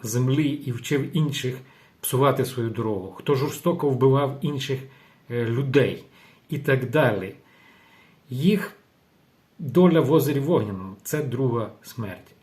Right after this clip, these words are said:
Але ті, хто з Христом, незважаючи на те, що вони пройдуть через дуже великі випробування, вони отримають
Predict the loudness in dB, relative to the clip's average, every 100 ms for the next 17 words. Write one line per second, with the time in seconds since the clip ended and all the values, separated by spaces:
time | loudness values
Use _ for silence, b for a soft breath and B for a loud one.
0 | -2 2 4 2 -2 -6 -6 -8 -2 -2
1 | -2 -6 -8 -8 -12 b b b -2 0
2 | 0 2 0 0 -2 -2 -6 -6 -14 -14
3 | -8 -6 -2 -2 0 -2 -6 B B B
4 | B -2 2 2 2 0 -2 -2 -2 -4
5 | -6 -4 -4 -6 -6 -8 -10 -10 -8 -4
6 | -2 -2 -2 -6 -12 _ b b b b
7 | b b -6 -2 0 0 -2 -4 -4 -6
8 | -10